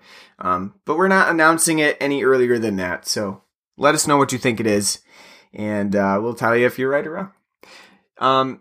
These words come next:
you can check us out on iTunes. That's where, uh, mostly everybody listens to our podcast. But if you have any other kind of podcast app like Stitcher or,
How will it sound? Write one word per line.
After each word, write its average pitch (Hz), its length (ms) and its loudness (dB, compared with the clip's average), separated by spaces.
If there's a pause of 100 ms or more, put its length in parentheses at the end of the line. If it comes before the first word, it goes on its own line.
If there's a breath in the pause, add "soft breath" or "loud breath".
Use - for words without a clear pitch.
(120)
you 175 180 -2
can 196 160 0
check 202 260 -2
us 196 120 -2
out 175 420 2
on 156 500 4
iTunes. 185 500 2
That's 160 180 -4
where, 156 400 0
uh, 135 220 0
mostly 156 880 -6
everybody 156 420 -2
listens 147 380 -6
to 151 140 0
our 135 200 4
podcast. 147 640 -2
But 160 300 2
if 156 280 -4
you 143 360 -2
have 143 280 2
any 175 220 -4
other 160 180 -2
kind 156 360 -4
of 131 100 -6
podcast 143 560 0
app 123 260 2
like 113 200 -4
Stitcher 127 640 -4
or, 107 500 -4